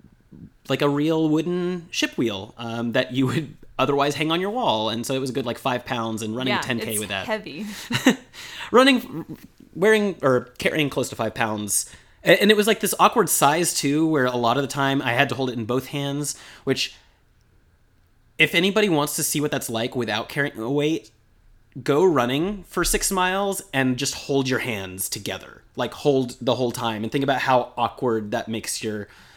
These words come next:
Speaker 1: your, uh, your upper torso movement. Um, so that definitely cost a good bit of effort.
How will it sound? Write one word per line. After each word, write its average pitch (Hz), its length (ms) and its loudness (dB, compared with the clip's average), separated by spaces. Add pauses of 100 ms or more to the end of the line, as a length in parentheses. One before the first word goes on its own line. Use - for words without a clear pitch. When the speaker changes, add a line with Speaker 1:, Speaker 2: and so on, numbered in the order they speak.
(160)
Speaker 1:
your, 110 240 -2
uh, 98 300 -8 (460)
your 127 160 -2
upper 131 200 2
torso 120 360 0
movement. 101 400 -8 (380)
Um, 104 440 -4 (720)
so - 160 0
that 156 200 0
definitely 123 520 -2 (400)
cost - 300 -4
a - 20 -6
good 110 160 -4
bit 107 100 -6
of - 80 -8
effort. 104 340 -10